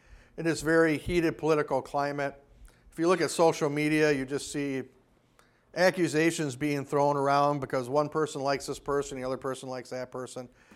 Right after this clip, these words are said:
You know what? Jesus is the one on the throne, and that's who we should be focusing on. I'm not saying we shouldn't vote, but I'm just saying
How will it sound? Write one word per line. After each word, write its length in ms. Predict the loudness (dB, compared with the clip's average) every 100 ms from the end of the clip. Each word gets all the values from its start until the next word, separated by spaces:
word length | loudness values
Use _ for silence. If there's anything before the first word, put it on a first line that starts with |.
| _ -10
You 120 | -2
know 140 | 2
what? 300 | 6 6 4
Jesus 420 | -4 -6 -4 -6
is 120 | -6 -6
the 60 |
one 200 | -4 -4
on 100 | -4
the 100 | -8
throne, 340 | -8 -4 -4 -4
and 100 | -8
that's 160 | -8
who 100 | -6
we 100 | -8
should 140 | -10 -16
be 80 |
focusing 560 | -14 -12 -12 -12 -16 -16
on. 220 | -16 -18 _ _ _ _ _ _ _ _
I'm 60 | 2
not 180 | 2
saying 240 | 2 -2 0
we 100 | -2
shouldn't 340 | -2 -6 -6
vote, 460 | 0 2 4 0 -10 -20 -12
but 100 | -6
I'm 140 | -6
just 200 | -4 -6
saying 520 | -2 -2 0 -4 -6